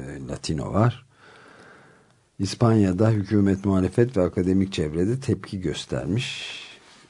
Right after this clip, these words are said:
Christoph Kolomb İspanyoldu yanıl-, yanılmıyorsam, değil mi? İtalyan-İspanyol karışımıydı.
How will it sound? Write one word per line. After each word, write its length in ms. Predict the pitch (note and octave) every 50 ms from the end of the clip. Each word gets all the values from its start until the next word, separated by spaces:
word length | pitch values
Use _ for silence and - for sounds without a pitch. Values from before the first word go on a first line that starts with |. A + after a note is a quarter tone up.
| - - - - - - - - - - - - - - - - - - _ -
Christoph 400 | - G#2+ - - - A2+ G#2 -
Kolomb 440 | - A#2 A2 A2+ B2 B2 A#2+ G#2+
İspanyoldu 640 | G#2 G#2+ - - A#2 A2+ A#2+ C3 C3+ B2+ G2+ F2 A#1+ - -
yanıl-, 680 | E2+ E2 E2 D#2+ E2 E2 D#2+ D2+ C#2 C#2+ D2 D2+ C2 C#2
yanılmıyorsam, 640 | D#2 E2+ E2+ F2 F2 D#2+ D2+ C2+ A#1 - - A1+ A1 B1+ E2
değil 120 | G#2+ C3 D3
mi? 120 | A#2+ F2 - - - - _ - -
İtalyan-İspanyol 1200 | - - - G#2 G2 F#2+ G2 G2 F#2+ F#2+ F2 F2 - - - - E2+ D#2+ D#2+ E2 E2+ E2+ D2+ - - -
karışımıydı. 760 | - D#2 D#2+ D#2+ - - - A1 - - - B1+ C#2+ G2 G#2